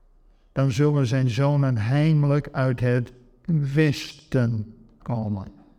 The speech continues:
Dus, eh, dat gaat, God komt tot zijn doel. Maar hij doet dat in. Jongens, we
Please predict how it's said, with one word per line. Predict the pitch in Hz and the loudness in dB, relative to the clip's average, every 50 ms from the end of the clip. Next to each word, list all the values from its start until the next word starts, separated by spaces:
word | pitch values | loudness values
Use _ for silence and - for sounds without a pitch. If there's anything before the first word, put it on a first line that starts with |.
| _ | _
Dus, | - 254 254 240 - | -4 -2 -2 -2 -2
eh, | 262 285 277 269 | -4 -4 -2 -2
dat | 269 269 262 262 226 202 | -2 0 0 0 -2 0
gaat, | - 240 240 226 190 - - - - - - _ _ _ | 0 0 2 2 0 -2 -8 -18 -20 -20 -20 _ _ _
God | - - 269 - - | -4 -4 -4 -2 -2
komt | - 208 190 | -2 -2 2
tot | - 185 160 | 2 2 2
zijn | - - 151 135 | 2 0 0 0
doel. | 143 147 123 95 - - - - - - _ - - - - - - - - - _ | 0 -2 -2 -2 -6 -10 -20 -20 -20 -20 _ -20 -20 -20 -20 -20 -20 -20 -20 -10 _
Maar | - 180 185 190 180 | 0 0 2 2 2
hij | 175 180 180 175 156 - | 2 2 2 0 -2 -2
doet | - 247 277 285 277 - | -2 -2 -2 -2 -2 -2
dat | 240 233 220 220 220 202 220 208 _ | -2 0 0 0 -2 -2 -6 -8 _
in. | 214 185 185 185 180 180 185 185 185 - - - - - - - - - - - - - - 202 202 - - - - - _ - _ _ _ _ _ _ _ - _ _ | -4 -2 -2 -2 0 0 -2 -2 -4 -8 -14 -20 -20 -20 -20 -20 -20 -20 -20 -20 -20 -20 -20 -20 -20 -20 -20 -20 -20 -20 _ -20 _ _ _ _ _ _ _ -20 _ _
Jongens, | - 175 208 226 226 214 - | 2 2 4 4 2 2 0
we | - | -4